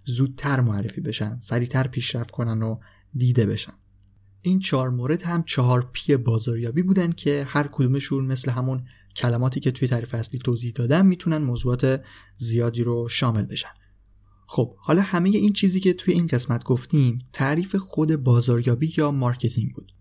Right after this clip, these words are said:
حالا وقتی این کارها رو به شکل مشخص بخوایم در فضای آنلاین انجام بدیم، باید بریم سراغ بازاریابی دیجیتال یا دیجیتال مارکتینگ، چیزی که در فصل چهارم پادکست فوربو داریم با اون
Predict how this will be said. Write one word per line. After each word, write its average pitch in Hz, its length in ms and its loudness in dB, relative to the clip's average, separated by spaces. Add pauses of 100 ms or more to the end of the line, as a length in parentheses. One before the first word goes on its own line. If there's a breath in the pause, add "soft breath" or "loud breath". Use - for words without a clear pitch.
(300)
حالا 180 180 2
وقتی 202 260 0
این 202 100 6
کارها 123 380 0
رو 127 340 -2
به 135 100 -4
شکل 156 240 -2
مشخص 131 600 0
بخوایم 143 360 0
در 127 260 0 (340 loud breath)
فضای 131 380 4
آنلاین 135 420 4
انجام 120 320 2
بدیم، 127 380 0 (280 loud breath)
باید 165 300 2
بریم 185 220 4
سراغ 131 340 0
بازاریابی 120 880 2
دیجیتال 156 600 -2
یا 131 180 0
دیجیتال 131 640 -2 (340 loud breath)
مارکتینگ، 113 540 -2 (220 soft breath)
چیزی 143 200 2
که 156 100 0
در 120 140 2
فصل 127 360 -4
چهارم 123 580 -2
پادکست 123 480 -4
فوربو 127 400 -2
داریم 147 300 2
با 127 80 0
اون 120 240 -2